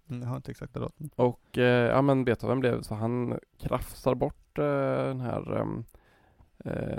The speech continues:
Speaker 2: ja, men dedikationen på sitt, eh, sitt, eh, sitt partitur då, på
Speaker 1: Ja.
Speaker 2: den här, och skriver istället att det är till en, eh, stor man.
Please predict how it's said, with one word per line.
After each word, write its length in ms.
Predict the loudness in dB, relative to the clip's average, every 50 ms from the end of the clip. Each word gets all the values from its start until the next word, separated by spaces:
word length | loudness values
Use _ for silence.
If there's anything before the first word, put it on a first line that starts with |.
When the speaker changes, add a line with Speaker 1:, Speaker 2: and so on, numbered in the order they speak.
| -2 -2
Speaker 2:
ja, 80 | 2
men 160 | 2 2 4
dedikationen 680 | 4 2 2 2 -2 -2 -2 -2 -4 -2 -4 -4 -4 -4
på 360 | -4 -4 -4 -4 -2 -4 -6
sitt, 300 | -8 -12 -18 -20 _ -12
eh, 420 | -10 -8 -8 -8 -10 -10 -12 -14 -14 -18
sitt, 440 | _ -14 -14 -14 -14 _ _ _ -16
eh, 340 | -14 -14 -12 -14 -14 -14 -14 -16 -16 -18 _ -20 -20 _ _ _ _ _ _ _ _ _ _ _ _ _ _ _
sitt 120 | -4 0
partitur 420 | 0 0 0 2 0 0 2 2
då, 80 | 0 -2
på 220 | -4 -6 -6 -2
Speaker 1:
Ja. 100 | -2 0
Speaker 2:
den 80 | 0 0
här, 320 | 0 0 0 0 -2 -4
och 320 | -8 -10 -10 _ _ _ -14
skriver 320 | -12 -8 -4 -2 -2 -2 -4
istället 400 | -6 -8 -8 -10 -10 -10 -12 -16
att 100 | -14 -12
det 100 | -8 -8 -8
är 40 | -8
till 260 | -6 -8 -6 -6 -6
en, 240 | -6 -6 -8 -10 -10
eh, 100 | -10 -12
stor 260 | -12 -6 -2 0 0 2
man. 240 | 2 0 -2 -4